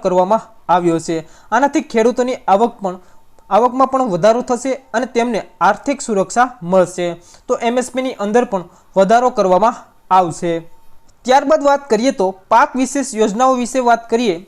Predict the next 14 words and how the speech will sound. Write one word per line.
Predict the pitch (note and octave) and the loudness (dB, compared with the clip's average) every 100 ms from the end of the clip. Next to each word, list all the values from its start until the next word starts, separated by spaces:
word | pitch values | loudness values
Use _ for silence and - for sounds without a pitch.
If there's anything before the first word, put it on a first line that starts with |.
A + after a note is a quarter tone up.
| _ | _
તો | C4 B3 | -4 -2
ખેડૂતોને | - A3 B3+ A3+ F3+ F#3+ _ - | 0 0 2 0 -2 -8 _ 0
પાક | A3+ C#4 C#4 | 2 2 -2
ઉત્પાદન | A#3+ - C4 A#3+ C#4 C4+ - | -10 0 0 0 -2 -8 -8
અને | C4 G#3+ | -4 -2
વેચાણમાં | F#3+ A3 C4 A3+ D3 - _ - - | -2 0 -2 -2 -8 -12 _ -20 -8
મદદરૂપ | - A3 G#3+ D4 D4+ - | -2 2 2 0 -4 -2
કરવા | A3+ B3 B3+ | 2 2 2
માટે | A3+ F#3+ F#3+ - - | 0 -2 -8 -14 -10
બત્રીસ | F3 A3 - D4+ E4 - | -4 -4 -2 -4 -2 0
પાક | A#3+ B3 | 0 0
માટે | A#3+ A#3+ C4 C4 | -2 -2 -6 -4
કુલ | C4 | -6
નવ | A3 F#3 A3 | -4 0 0